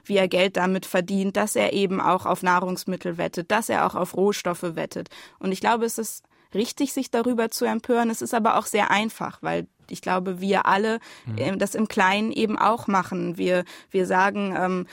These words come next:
Speaker 1: "Ja, ich finde Schwarzarbeit auch schlecht, aber, ähm, das ist so kompliziert, die Putzfrau, ähm, anzumelden." Wir sagen, "Ich finde die Abwrackprämie auch nicht richtig, aber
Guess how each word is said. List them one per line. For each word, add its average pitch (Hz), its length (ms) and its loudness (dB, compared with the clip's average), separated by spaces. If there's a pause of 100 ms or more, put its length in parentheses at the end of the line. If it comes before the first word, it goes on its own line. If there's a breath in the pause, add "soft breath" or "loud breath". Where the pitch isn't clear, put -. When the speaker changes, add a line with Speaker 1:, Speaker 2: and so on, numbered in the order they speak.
(160 loud breath)
Speaker 1:
"Ja, 185 280 4
ich - 120 -2
finde 196 200 -4
Schwarzarbeit 196 580 0
auch 214 220 4
schlecht, - 560 -2
aber, 185 500 2
ähm, 180 480 -2
das 180 160 -6
ist 196 140 -6
so 202 80 -4
kompliziert, 196 640 -2
die 190 80 -8
Putzfrau, 185 800 2
ähm, 175 240 0
anzumelden." 180 720 0
Wir 180 120 0
sagen, 185 360 0
"Ich - 100 -8
finde 208 180 -2
die - 120 0
Abwrackprämie 202 800 0
auch 208 300 2
nicht 220 240 -4
richtig, 196 400 -6
aber 180 240 0